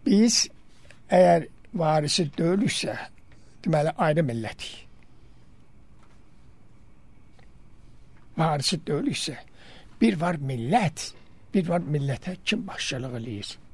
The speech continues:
kimlər başçılıq eləyir. Məmməd Əmin Rəsulzadə on yeddinci ilin martında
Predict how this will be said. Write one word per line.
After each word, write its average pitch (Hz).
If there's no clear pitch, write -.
kimlər 147
başçılıq 120
eləyir. 113
Məmməd 202
Əmin 233
Rəsulzadə 165
on 160
yeddinci 160
ilin 170
martında 127